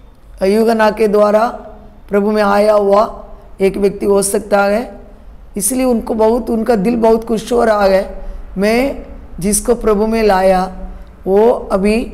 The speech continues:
कितना विश्वास योग्यता से चल रहे हैं और प्रेम से, प्रेम में चल रहे हैं, ये मैं सुन रहा हूँ और सच्चाई के अनुसार चल रहा है,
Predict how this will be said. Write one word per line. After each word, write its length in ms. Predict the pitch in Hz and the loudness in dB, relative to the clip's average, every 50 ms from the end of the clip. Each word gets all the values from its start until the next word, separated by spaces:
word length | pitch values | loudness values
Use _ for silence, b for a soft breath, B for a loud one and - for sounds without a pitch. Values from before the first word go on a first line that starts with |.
| - - - - - - - | -14 -16 -16 -18 -18 -14 -14
कितना 520 | 202 180 - 226 220 226 220 226 233 - - | -14 -6 -4 0 2 2 2 2 0 -2 -6
विश्वास 500 | 190 185 185 - - 226 226 220 - - | -8 -8 -8 -6 -2 0 0 0 0 -2
योग्यता 500 | 208 208 214 214 196 214 202 208 220 208 | 2 2 2 2 2 0 0 2 0 0
से 180 | 202 - 208 202 | 0 -2 -4 -4
चल 200 | 202 208 196 185 | -2 -2 -2 -2
रहे 300 | 180 202 202 196 190 180 | -2 -2 -2 0 -2 -2
हैं 320 | 180 175 180 214 - b b b b b b b b b b - | -4 -6 -8 -10 -14 b b b b b b b b b b -6
और 140 | 190 190 180 | -6 -6 -6
प्रेम 580 | 185 - 202 208 220 226 233 240 233 226 226 | -4 -2 0 2 4 4 2 2 0 -2 -4
से, 280 | - - - 202 196 196 | -4 -2 0 0 0 0
प्रेम 380 | 196 - - 190 196 208 214 | -2 -4 -4 0 2 2 2
में 120 | 220 220 214 | 2 -2 -4
चल 240 | 214 - 202 190 180 | 0 0 0 0 0
रहे 200 | 190 202 196 190 | 0 0 0 0
हैं, 400 | 180 175 170 180 - B B B B B B B - | -2 -4 -8 -12 -14 B B B B B B B -2
ये 160 | 180 180 202 | 0 2 2
मैं 200 | 208 208 208 208 | 2 2 0 -2
सुन 340 | 202 208 - - 180 190 202 | -2 -4 -6 -4 -4 -2 0
रहा 220 | 208 220 214 208 202 | 2 2 2 2 2
हूँ 420 | 202 202 208 208 - - B B B B B B B B - | 2 0 -2 -4 -6 -12 B B B B B B B B -4
और 540 | 175 175 185 185 175 165 165 165 - - - - - | -2 0 0 0 -2 -2 -6 -8 -12 -18 -20 -18 -14
सच्चाई 480 | - - 196 190 196 - 226 214 214 | -4 -4 -4 -2 0 0 2 2 2
के 100 | 214 233 | 2 0
अनुसार 460 | 208 202 202 202 - 220 214 226 226 | 0 0 0 -2 0 0 0 0 0
चल 240 | 214 - 214 196 190 | 0 0 0 0 0
रहा 260 | 190 196 196 185 180 | 2 0 0 0 0
है, 100 | 170 180 | -2 -6